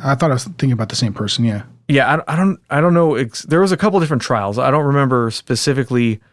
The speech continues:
Speaker 2: which
Speaker 1: I might be
Speaker 2: trial it
Speaker 1: thinking
Speaker 2: was.
Speaker 1: about
Speaker 2: I didn't take
Speaker 1: somebody
Speaker 2: notes
Speaker 1: else,
Speaker 2: on that,
Speaker 1: too.
Speaker 2: but he was convicted. Yeah, he was straight up convicted.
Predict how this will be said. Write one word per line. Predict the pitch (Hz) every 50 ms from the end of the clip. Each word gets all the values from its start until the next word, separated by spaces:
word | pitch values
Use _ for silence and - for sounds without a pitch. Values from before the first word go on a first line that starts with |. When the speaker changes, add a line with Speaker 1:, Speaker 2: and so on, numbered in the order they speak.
| _ _ _ _ _ _ _ -
Speaker 2:
which | 120 131 135 - -
Speaker 1:
I | 127
might | 127
be |
Speaker 2:
trial | 123 120 123
it | 127
Speaker 1:
thinking | 135 135 135
Speaker 2:
was. | 139 143
Speaker 1:
about | 123
Speaker 2:
I | 120 113
didn't | 123 123 120
take | 131
Speaker 1:
somebody | 117 113
Speaker 2:
notes | 117 117
Speaker 1:
else, | 123 - 147
Speaker 2:
on | 139
that, | 135 139 135
Speaker 1:
too. | 104
Speaker 2:
but | - 113
he | 110 120 151
was | 165 170 143
convicted. | - - 139 123 147 151 - - - - - _
Yeah, | - 123 113
he | 107 120
was | 143 131 113 - - -
straight | - - - - 131 131
up | 131 127
convicted. | - 123 117 123 107 - 69 - -